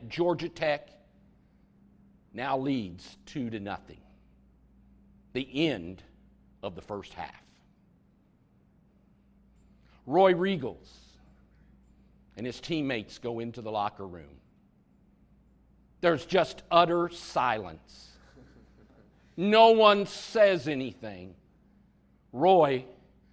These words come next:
goes into the corner and's crying.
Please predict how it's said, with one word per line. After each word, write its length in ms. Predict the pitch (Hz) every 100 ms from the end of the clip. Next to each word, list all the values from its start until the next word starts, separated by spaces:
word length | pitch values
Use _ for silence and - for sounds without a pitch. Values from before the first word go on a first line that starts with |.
| _ _ _ _ -
goes 240 | 151 135
into 180 | 147 143
the 100 | 120
corner 520 | - 143 127 101 82 - _ _ _ _ _ _ _ _ _ _ _ -
and's 180 | 104 -
crying. 500 | - 104 82 -